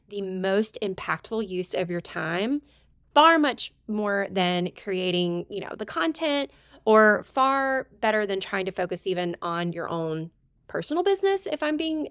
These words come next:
honest. It can help you feel such a deep sense of purpose behind the reason you're doing it in the first place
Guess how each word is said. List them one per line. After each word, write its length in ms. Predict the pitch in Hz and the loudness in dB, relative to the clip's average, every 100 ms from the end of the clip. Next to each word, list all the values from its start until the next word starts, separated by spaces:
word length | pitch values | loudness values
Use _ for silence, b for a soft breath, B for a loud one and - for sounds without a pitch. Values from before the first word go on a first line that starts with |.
| - | -4
honest. 520 | 269 311 330 - - b b b - | -2 0 -2 -6 -12 b b b 0
It 220 | 277 - | 0 0
can 340 | - 359 311 - | -2 0 0 -4
help 340 | - 226 233 262 | -4 -2 -2 -4
you 120 | 262 | -10
feel 500 | - 214 196 202 - | -6 -2 2 2 0
such 260 | - 196 | -2 -4
a 60 | 214 | -4
deep 320 | 180 196 202 | -6 -6 -6
sense 340 | - 185 185 - | -6 -6 -4 -6
of 280 | - 175 - | -4 -6 -8
purpose 560 | - 175 - 349 427 - | -6 -4 2 2 0 -4
behind 420 | 214 220 226 254 | -4 0 0 0
the 60 | 220 | 0
reason 260 | 214 214 | -2 0
you're 140 | 202 180 | -2 -2
doing 300 | 180 175 170 | -2 -2 -2
it 100 | 160 | -4
in 100 | 156 | -4
the 80 | |
first 240 | 156 160 - | -4 -4 -6
place 320 | - - | -8 -8